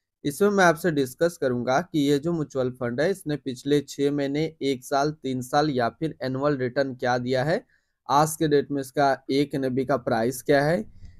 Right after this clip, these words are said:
ये कितने स्टार रेटिंग म्यूचुअल फंड है, इसमें आप मिनिमम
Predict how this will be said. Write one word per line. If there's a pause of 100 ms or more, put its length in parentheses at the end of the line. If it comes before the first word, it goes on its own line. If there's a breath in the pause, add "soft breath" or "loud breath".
(120 soft breath)
ये
कितने
स्टार
रेटिंग
म्यूचुअल
फंड
है, (120)
इसमें
आप
मिनिमम